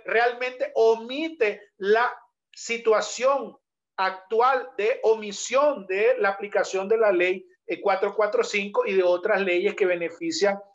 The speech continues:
por ejemplo, los derechos humanos de, eh, lo-, las comunidades indígenas y afrodescendientes que tienen en Nicaragua. Entonces, a pesar de que trató de hacer algunas cosas para maquillar,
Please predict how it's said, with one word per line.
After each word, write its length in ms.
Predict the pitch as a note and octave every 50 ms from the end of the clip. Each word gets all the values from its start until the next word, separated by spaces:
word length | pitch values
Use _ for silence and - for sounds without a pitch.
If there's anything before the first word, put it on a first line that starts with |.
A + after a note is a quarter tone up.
| - _ _
por 140 | - F#3 F3
ejemplo, 360 | D#3 E3 F3 D#3+ E3+ G3+ F#3+
los 140 | F#3+ F#3 F#3+
derechos 400 | F3 E3 E3 E3 D#3+ D#3+ F#3 F3+
humanos 460 | F#3+ F3+ E3+ E3 E3 E3 F3 F3+ F3+ - - _ _ _
de, 400 | D3 F3 F3 F3 F3+ G3 A3 -
eh, 360 | - D#3+ E3 D#3+ D#3 D#3 D#3+ D#3+
lo-, 240 | E3 E3 E3+ F3+ F3+
las 180 | E3+ E3+ D#3+ -
comunidades 600 | - E3+ E3+ E3+ E3+ D#3+ D3+ C#3+ D3 D#3 F3 F3
indígenas 580 | D#3+ D3 D3 D3 C#3+ F3 E3 E3+ E3+ E3+ - - - _ -
y 100 | - E3+
afrodescendientes 880 | E3+ E3 - E3+ D#3 D3+ D3+ D3+ - D3+ C#3 C3+ C#3+ D3 D3 C#3+ F3+ E3+
que 100 | - D3+
tienen 380 | D3+ - C#3+ C#3+ D3 D3+ D3+ D3+
en 100 | C#3+ C#3+
Nicaragua. 600 | C#3 C3+ C#3 C#3+ F#3 A#3+ A#3+ F3+ C#3 - - - _ _ _ _ _
Entonces, 500 | - G#3+ G#3+ G#3 - A3+ A#3 A#3 - C#4+ - -
a 160 | - G#3 G#3 G#3
pesar 420 | A3 G3+ F#3+ - A3+ A3+ - -
de 140 | D#4 D4 D4
que 140 | D#4 C4+ C4+
trató 520 | - A#3 G#3+ G#3 - - C4 C4 C#4 D4
de 120 | C#4+ C4
hacer 280 | A#3 - - B3 B3 B3+
algunas 440 | B3+ A3+ - A#3 A#3 A#3+ B3+ - -
cosas 340 | - B3+ B3+ - G3 E3+ - - -
para 180 | G#3 G3 G3
maquillar, 840 | G3 G3 G3+ G3+ - G3+ F#3+ F3 F3 G3 G#3 B3 C4 B3 G3 - -